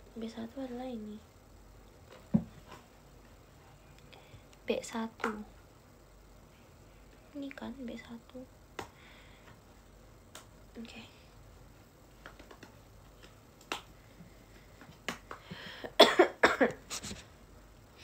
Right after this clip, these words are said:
Ini dia. Dengan B tiga. B tiga itu yang ini. B tujuh.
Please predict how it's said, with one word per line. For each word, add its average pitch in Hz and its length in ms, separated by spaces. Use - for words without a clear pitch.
Ini 220 160
dia. 208 400
Dengan 226 800
B 240 160
tiga. 220 480
B 240 160
tiga 233 320
itu 233 320
yang 269 240
ini. 226 240
B 240 160
tujuh. 233 720